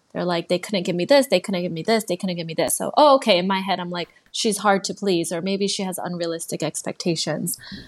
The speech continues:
Um, second of all, I've had patients come in with their laptop um, and show me fifty images of different lips and printouts of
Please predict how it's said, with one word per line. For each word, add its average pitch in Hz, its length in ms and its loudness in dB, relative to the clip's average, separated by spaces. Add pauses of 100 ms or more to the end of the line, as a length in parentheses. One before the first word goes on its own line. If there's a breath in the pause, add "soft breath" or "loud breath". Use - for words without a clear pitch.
(280 loud breath)
Um, 175 260 4
second 240 420 4
of 196 100 -2
all, 185 240 4
I've 220 220 -2
had 220 440 -2
patients 202 540 -6
come 196 240 -2
in 190 140 -4
with 185 160 -2
their 185 180 0
laptop 196 680 0 (580 soft breath)
um, 175 340 0
and 185 240 -4
show 190 280 2
me 180 500 -4 (200)
fifty 302 320 2
images 208 640 2
of 156 200 -6
different 196 360 -2
lips 170 320 -2
and 180 220 -6
printouts 202 580 2
of 175 220 -4